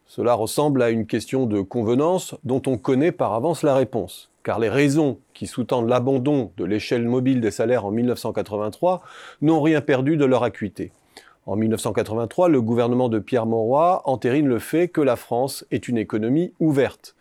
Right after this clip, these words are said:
Son différentiel d'inflation et de salaire mine sa compétitivité. La dérive de ses coûts unitaires se paye en retour par une dégradation de son commerce extérieur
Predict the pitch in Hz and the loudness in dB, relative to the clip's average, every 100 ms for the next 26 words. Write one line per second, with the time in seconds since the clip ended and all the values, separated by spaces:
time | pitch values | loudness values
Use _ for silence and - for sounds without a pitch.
0 | - - - - - 101 104 104 120 113 | -20 -20 -20 -12 -6 -4 -2 0 0 0
1 | - 120 117 113 120 113 - 135 131 104 | 0 0 0 0 -2 -2 -2 0 0 0
2 | 104 - 113 147 180 135 120 113 - 95 | -2 -2 0 2 2 2 0 0 -4 -6
3 | - 113 120 110 104 110 117 - 175 196 | -4 -2 -2 -2 -4 -4 -4 0 2 4
4 | 208 - _ - - _ 120 123 156 165 | 0 -8 _ -20 -20 _ 0 4 4 4
5 | 170 139 120 - 107 - 170 139 135 127 | 4 2 0 -2 -4 0 2 2 2 2
6 | 139 135 120 - 120 - 127 113 - 117 | 2 2 0 -2 -4 0 2 2 0 -2
7 | 117 160 147 175 170 123 - 107 113 110 | 2 2 2 0 2 0 -2 -4 -2 0
8 | 135 123 123 123 - 135 127 98 - 98 | 2 2 2 0 -2 -4 -4 -4 -6 -6
9 | - 117 120 - - 131 - - 110 113 | -2 -2 -2 -4 -4 -4 -4 -4 -2 0
10 | 127 160 185 | 2 2 0